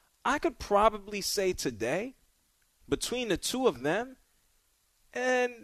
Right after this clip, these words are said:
they might have to go through another season this year, but there was a point early this year, they were two of the most talked about athletes in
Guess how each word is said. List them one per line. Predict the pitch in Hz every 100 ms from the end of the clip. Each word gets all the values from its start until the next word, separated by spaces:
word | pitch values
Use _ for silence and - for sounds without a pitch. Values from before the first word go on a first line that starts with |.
| 247
they | 226 226
might | 233 214
have | 208 196
to | 185
go | 185
through | 180 175
another | 143 143 160 147
season | - 165 160 160 123
this | 156 -
year, | 175 180 175 _ _ _ _ _ _ -
but | 180
there | 269 320
was | 320 202
a |
point | - - 220 180 156
early | 160 160 147
this | 131 -
year, | 180 208 185 _ _ _ _ -
they | 226 320
were | 311
two | 254 - 269 285 254
of | 185
the | 202
most | 202 196 - -
talked | - 220 214
about | 185 180 175 -
athletes | 170 190 190 175 165 147 -
in | 165 165